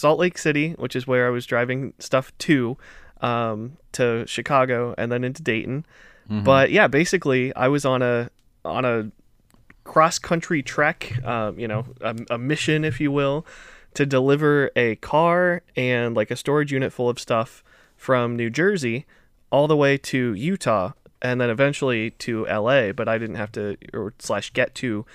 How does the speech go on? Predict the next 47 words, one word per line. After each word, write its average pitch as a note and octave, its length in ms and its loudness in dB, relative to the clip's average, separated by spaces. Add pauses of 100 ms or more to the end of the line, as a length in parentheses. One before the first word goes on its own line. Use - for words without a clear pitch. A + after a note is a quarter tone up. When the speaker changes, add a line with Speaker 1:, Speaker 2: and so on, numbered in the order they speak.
(280)
Speaker 1:
go C3 180 6
all A#2+ 160 2
the A#2 60 4
Speaker 2:
I A#2 60 6
Speaker 1:
way C#3 80 6
to G#2 140 0
Speaker 2:
really G#2+ 220 4
Speaker 1:
L G2+ 60 2
A, A2 40 0
but G2 40 0
Speaker 2:
truly G2+ 560 -2
wish F2+ 300 -4
you F2 100 -2
would E2+ 120 -2
have E2 100 -8
had D#2+ 160 -4
to E2 60 -4
go D#2+ 180 -4
all D#2+ 200 -2
the E2 60 -4
way D#2+ 120 -4
to D2+ 120 -6
L D#2 260 -4
A. D#2 300 -6 (260)
Like, G2 140 -2
that F#2 80 -6
Speaker 1:
I F#3 280 4
Speaker 2:
would A3 100 4
have - 60 -2
Speaker 1:
do D3+ 100 4
Speaker 2:
made E3+ 140 4
me G3+ 100 0
Speaker 1:
too. A#2+ 260 0
Speaker 2:
thoroughly G2+ 480 0
happy D#2 500 -4
if F2 140 -4
you G2+ 140 0
had F#2 160 -2
touched - 320 -4
your A#2 100 0
toes G2 380 -2
in E2+ 80 -6
the E2+ 80 -6
water E2 380 0
in F2+ 180 -4
New F2 80 -4
York E2 420 -4